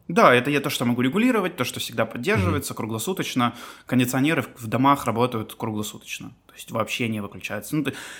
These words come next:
Speaker 1: и самое главное, что, наверное, тут, э, кто-то подумает такой: «А, ну да, вот если ты уедешь там на недельку в командировку или там на два-три дня, ты можешь выключить». Нет, потому что за счет влажности здесь нельзя выключить кондиционер, у тебя дом сразу начнет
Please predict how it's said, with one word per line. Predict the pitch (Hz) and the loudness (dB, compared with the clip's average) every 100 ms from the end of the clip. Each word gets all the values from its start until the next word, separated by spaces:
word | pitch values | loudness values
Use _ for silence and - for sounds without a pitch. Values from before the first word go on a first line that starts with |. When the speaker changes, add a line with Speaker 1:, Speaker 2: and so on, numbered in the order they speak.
| - - - | -20 -20 -6
Speaker 1:
и | 151 135 | 0 2
самое | 143 143 139 | 4 4 6
главное, | 143 143 123 | 6 6 4
что, | - 127 | 2 2
наверное, | 127 147 139 123 123 - | 4 4 4 2 0 -2
тут, | 139 123 - | -2 -2 -4
э, | 120 120 117 - | -2 -2 -4 -2
кто-то | - 139 143 | 4 4 2
подумает | 127 131 123 | 2 4 4
такой: | 123 - | 2 4
«А, | 120 | 6
ну | 127 | 8
да, | 127 | 6
вот | 107 123 | 4 0
если | 107 - | -4 -2
ты | |
уедешь | 120 131 120 - | 2 2 2 -2
там | 110 | 2
на | |
недельку | 120 123 120 117 | 4 4 2 0
в | |
командировку | 110 120 139 214 247 147 | -2 2 4 2 2 2
или | 120 | 2
там | 120 | 2
на | 120 | 4
два-три | 120 120 117 | 2 0 0
дня, | 117 | 0
ты | 131 | 4
можешь | 135 131 | 2 2
выключить». | 117 104 - - | -4 -8 -6 2
Нет, | 147 226 - - _ - - | 2 2 -4 -20 _ -8 -4
потому | 117 127 | 2 2
что | - 117 | 2 -2
за | 110 | -2
счет | 120 | -2
влажности | 135 185 175 151 - 135 127 | 4 4 4 0 0 2 2
здесь | 127 123 127 | 2 2 4
нельзя | 127 123 117 113 | 4 4 4 2
выключить | 101 - - - | 0 -4 -10 -8
кондиционер, | 107 104 113 160 | -8 -4 0 0
у | 175 | 0
тебя | 120 107 | -4 -2
дом | 113 127 | 0 0
сразу | 113 110 110 | 0 -2 -2
начнет | 104 113 117 | -4 -2 -4